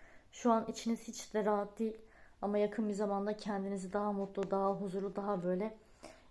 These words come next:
enerjik hissedeceksiniz. Şu an hiç enerjik değilsiniz ama toparlıyorsunuz kendinizi. Şöyle söyleyeyim, burada size iki tane mesaj geliyor.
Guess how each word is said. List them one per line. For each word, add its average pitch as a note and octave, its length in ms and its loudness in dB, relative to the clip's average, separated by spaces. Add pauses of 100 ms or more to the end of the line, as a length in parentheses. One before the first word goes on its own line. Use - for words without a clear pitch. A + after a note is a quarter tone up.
enerjik G3+ 440 10
hissedeceksiniz. F3 720 -2
Şu - 160 -2
an G3+ 120 0
hiç A#3 160 0
enerjik G3 520 0
değilsiniz F#3+ 420 -2
ama G#3+ 180 0
toparlıyorsunuz G3 840 0
kendinizi. E3 580 -6 (4000)
Şöyle B3+ 300 8
söyleyeyim, B3 340 6
burada B3 260 8
size B3 180 0
iki B3+ 180 0
tane B3+ 240 8
mesaj A3 420 4
geliyor. E3 320 2